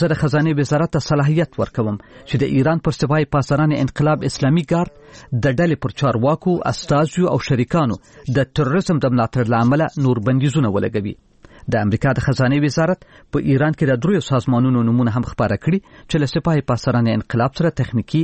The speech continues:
او مالي مرستې کوي. د کوسوو په مرکز پرشتینا کې پر یو پیژندل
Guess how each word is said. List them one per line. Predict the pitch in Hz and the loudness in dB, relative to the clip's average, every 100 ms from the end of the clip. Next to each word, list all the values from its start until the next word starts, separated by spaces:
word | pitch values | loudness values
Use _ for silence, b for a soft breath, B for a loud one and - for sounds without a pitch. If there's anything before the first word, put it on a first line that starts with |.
| - | 0
او | 131 | 0
مالي | 110 104 131 | 2 2 0
مرستې | 208 147 131 - - - | 0 0 0 -4 -8 -6
کوي. | 98 - _ _ - _ - _ _ _ B B B B B B B B B - - - | -6 -8 _ _ -20 _ -20 _ _ _ B B B B B B B B B -20 -10 0
د | 131 147 147 - | 2 2 0 0
کوسوو | 185 180 190 185 - | -2 2 2 2 2
په | 175 165 | 2 2
مرکز | 151 139 170 160 | 0 0 -2 -4
پرشتینا | - 139 - 131 143 160 | -2 -4 -2 0 2 0
کې | 117 - - b b b b b b - | -2 -6 -10 b b b b b b -2
پر | 139 139 | -2 0
یو | 170 143 | 2 2
پیژندل | - 139 151 139 | 2 0 2 2